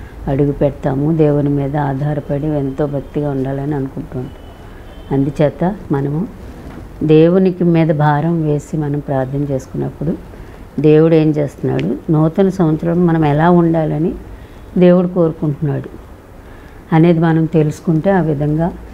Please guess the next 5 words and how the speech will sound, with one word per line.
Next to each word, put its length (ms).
జీవించటానికి 960
దేవుడు 340
మనకి 400
సహాయం 500
చేస్తాడనమాట. 760